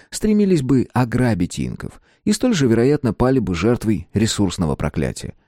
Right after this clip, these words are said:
По-видимому, испанские поселенцы проявили бы больше изобретательности, окажись они в Чесапикском заливе, лишённом золотых россыпей. Но если считать, что ключевая переменная — это институты,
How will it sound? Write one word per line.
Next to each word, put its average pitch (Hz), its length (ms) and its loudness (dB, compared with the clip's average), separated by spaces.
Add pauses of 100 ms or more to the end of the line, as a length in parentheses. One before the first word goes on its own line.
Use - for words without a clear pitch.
(280)
По-видимому, 127 600 2
испанские 117 560 -2
поселенцы 139 640 0 (280)
проявили 185 420 4
бы 175 220 2
больше 139 460 2
изобретательности, 110 760 0
окажись 107 440 0
они 110 360 0 (220)
в - 100 -12
Чесапикском 113 880 -2
заливе, 110 520 0 (160)
лишённом 101 520 0
золотых 92 440 -2
россыпей. - 480 -4 (320)
Но 131 160 0
если 147 320 0
считать, 120 400 -2
что - 180 -6
ключевая 117 420 0
переменная — 98 720 -2
это 101 240 0
институты, 95 760 -2